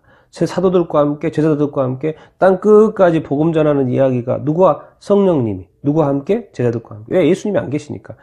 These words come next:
예수님 대신 와서 성령님이, 그러면서 예수님 말씀하시죠. "성령님 이 땅에 오시면 너희와 영원히 함께 하실 것이다." 왜 그렇습니까? 영원이라는 건 뭐예요? 심판이 예정이 되어 있는데요. 왜 영원이라는 단어를 쓰시죠? 예. 여러분,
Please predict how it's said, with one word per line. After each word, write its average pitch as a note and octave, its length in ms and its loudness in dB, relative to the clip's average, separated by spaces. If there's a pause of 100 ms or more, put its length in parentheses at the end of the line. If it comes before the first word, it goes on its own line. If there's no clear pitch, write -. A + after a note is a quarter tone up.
(160)
예수님 D3+ 300 -2
대신 D3 280 0
와서 B2 400 -2 (120)
성령님이, C#3 680 -2 (880)
그러면서 B3 320 2
예수님 G3+ 280 0
말씀하시죠. C3+ 520 -8
"성령님 G3 480 0
이 C3 80 -6
땅에 D#3 200 0
오시면 C3+ 200 -4
너희와 B2+ 440 0
영원히 D#3 680 2 (160)
함께 F3 320 -6
하실 C3 200 -8
것이다." - 380 -20 (380)
왜 B2 100 -4
그렇습니까? D#3+ 540 -2 (800)
영원이라는 F3+ 440 4
건 C3 80 -2
뭐예요? B2+ 240 -2 (180)
심판이 B3 460 0
예정이 D#3+ 280 0
되어 C3 180 -2
있는데요. C3 400 -4 (180)
왜 F#3 160 2
영원이라는 D#3+ 420 2
단어를 B2+ 240 -2
쓰시죠? D3 480 -14 (380)
예. G#2+ 220 -16 (960)
여러분, D3+ 360 -4